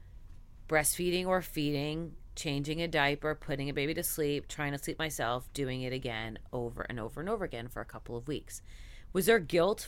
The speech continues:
for either of you that nobody perhaps told you you might experience?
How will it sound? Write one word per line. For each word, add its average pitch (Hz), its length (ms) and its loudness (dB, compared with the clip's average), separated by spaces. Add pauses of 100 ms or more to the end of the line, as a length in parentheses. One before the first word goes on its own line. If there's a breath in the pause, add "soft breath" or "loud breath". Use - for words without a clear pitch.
for 165 200 2
either 143 340 4
of 165 120 2
you 185 440 4
that 151 160 2
nobody 151 380 4
perhaps 143 340 -2
told 143 280 -2
you 143 60 0
you 139 120 -2
might 131 180 -2
experience? 123 800 -4